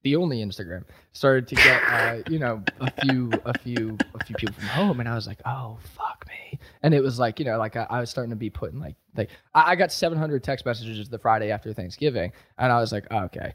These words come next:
<laughs> I was like, "This is, this is, this is a lot." And, and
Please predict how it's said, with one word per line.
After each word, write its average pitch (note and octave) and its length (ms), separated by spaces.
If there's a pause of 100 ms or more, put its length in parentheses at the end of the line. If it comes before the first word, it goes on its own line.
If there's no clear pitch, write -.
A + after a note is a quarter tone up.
(120)
<laughs> - 140
I D3 100
was C3 160
like, A#2 160
"This B2 240
is, A2 280 (340)
this C3+ 240
is, B2 160
this C3 220
is A#2 100
a G#2+ 60
lot." G#2+ 420
And, C#3+ 280
and C3+ 440